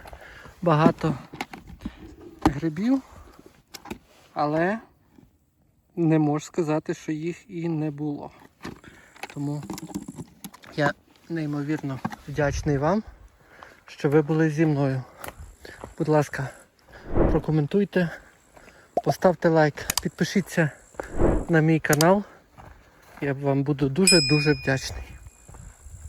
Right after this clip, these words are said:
Хочу привітати вас з завтрашнім, сьогоднішнім Днем Незалежності або Днем віднов-, відновлення незалежності, хто як любить. Но,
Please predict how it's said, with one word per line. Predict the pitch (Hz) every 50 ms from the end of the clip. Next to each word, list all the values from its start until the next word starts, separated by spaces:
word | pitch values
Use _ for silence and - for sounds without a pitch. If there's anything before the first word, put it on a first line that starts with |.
| - - - - - - -
Хочу | - 170 160 - 180 160
привітати | - - 165 165 165 - 175 170 - - 160
вас | 143 160 160 143 - - - _ - - - - - - - - - - _ _ - - - -
з | 156 143 135 160 160 151 143 - - - - - - - - - - - -
завтрашнім, | - 165 156 135 - 127 - - - 156 147 135
сьогоднішнім | - - 165 147 156 156 - 143 123 - - - 147 127 - - - - - - - - - - - - - - - - - - - - -
Днем | - 156 143 147 160 160 160 151 139 - - - - - - - - - - - - - - - - - - - - - - - - - 214
Незалежності | 175 160 151 135 160 160 165 165 151 - 160 143 - - - 151
або | 143 139 135 135 151 147 139 - - -
Днем | 151 156 147 147
віднов-, | 139 151 139 160 170 160 151 147 147 147 175 - - - - 180 147 135 160
відновлення | 180 156 160 180 170 165 156 160 156 156 156 156 151 139 - - -
незалежності, | 165 156 156 143 151 151 156 160 151 143 151 147 147 - - - 151
хто | - - - 165
як | 147 143 131 - -
любить. | 220 240 214 220 196 - - - - - - - - - - - - - - - - - - -
Но, | 165 170 180 196